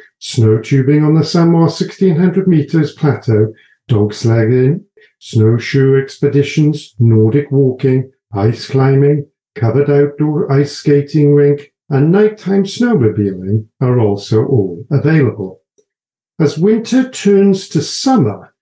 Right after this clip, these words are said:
Samoa again comes into its own. With its old chalets and renovated farmhouses decked with flowers on the balconies, it means a whole range of summer outdoor activities to choose from. From skis in winter,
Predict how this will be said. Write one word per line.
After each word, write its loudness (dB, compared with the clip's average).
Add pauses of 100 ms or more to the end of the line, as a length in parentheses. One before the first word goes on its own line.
(160)
Samoa 0
again -2
comes 0
into 0
its -2
own. -2 (500)
With 0
its -2
old 2
chalets 0
and 2
renovated 0
farmhouses -2
decked -6
with 0
flowers 0
on 2
the 2
balconies, -6 (320)
it 0
means 2
a -6
whole 0
range 2
of -4
summer 0
outdoor 0
activities -6
to -4
choose -4
from. -4 (760)
From 2
skis -2
in 4
winter, 0